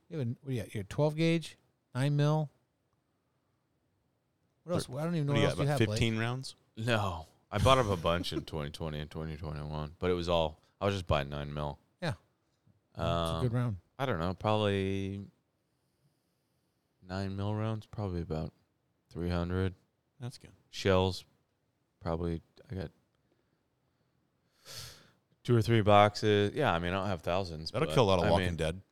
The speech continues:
Speaker 3: Yeah. Um,
Speaker 2: When they start coming.
Speaker 3: forty-five, probably, like, fifty. So
Speaker 2: Greg's like, "Ha
Speaker 3: gi-,
Speaker 2: ha."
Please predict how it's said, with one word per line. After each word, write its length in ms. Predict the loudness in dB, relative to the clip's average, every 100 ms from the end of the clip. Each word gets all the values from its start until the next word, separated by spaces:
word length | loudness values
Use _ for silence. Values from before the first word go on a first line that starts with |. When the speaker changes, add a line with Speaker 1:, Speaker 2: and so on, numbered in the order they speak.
| _
Speaker 3:
Yeah. 280 | 0 2 0 -4 _ _ _ _ -6
Um, 680 | -4 -2 -2 -2 -2 -4 -8
Speaker 2:
When 100 | -10
they 80 | -8
start 260 | -8 -10 -10
coming. 320 | -8 -8 -10 -4
Speaker 3:
forty-five, 840 | 4 6 6 6 8 10 10 8 6
probably, 320 | 4 6 6
like, 220 | 4 2
fifty. 600 | -4 -2 -2 -2 -4 -4 -2
So 160 | 2
Speaker 2:
Greg's 180 | 4 4
like, 200 | 2 2
"Ha 180 | 4 4
Speaker 3:
gi-, 60 | 6
Speaker 2:
ha." 180 | 2